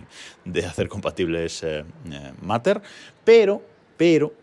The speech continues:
y esto es algo que Carlos Sauquillo también ha estado probando y me ha, eh, me ha metido el gusanillo, y por eso me he comprado un Shelly <laughs> uno Mini Gen tres, con Tasmota, utilizando Tasmota. Tasmota tiene una versión de su,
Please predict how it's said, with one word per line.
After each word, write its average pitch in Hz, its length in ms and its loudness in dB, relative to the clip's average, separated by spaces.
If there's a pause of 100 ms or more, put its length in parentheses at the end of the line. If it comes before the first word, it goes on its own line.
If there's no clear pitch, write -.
y 107 80 -2
esto 107 160 -4
es 101 60 -8
algo 98 240 0
que 76 160 -10
Carlos 85 220 -8
Sauquillo 87 340 -6
también 80 220 -10
ha - 20 -8
estado 82 240 -4
probando 90 400 -2
y 67 40 -14
me 73 140 -12
ha, 76 640 -10
eh, 82 160 -12
me 82 140 -12
ha 90 40 -8
metido 92 320 -2
el 87 60 0
gusanillo, 92 460 0
y 85 60 -2
por 90 160 -6
eso 95 120 -8
me 92 80 -6
he 85 40 -6
comprado 95 360 -2
un 82 160 -8
Shelly 90 500 -4 (220)
<laughs> - 220 -16
uno 123 200 0
Mini 113 240 0
Gen 113 280 0
tres, 131 360 0 (520)
con 196 240 4
Tasmota, 170 600 0
utilizando 147 840 -2
Tasmota. 147 400 -4
Tasmota 123 400 -6
tiene 131 160 -8
una 131 80 -4
versión 127 380 -6
de 123 60 -4
su, 120 260 0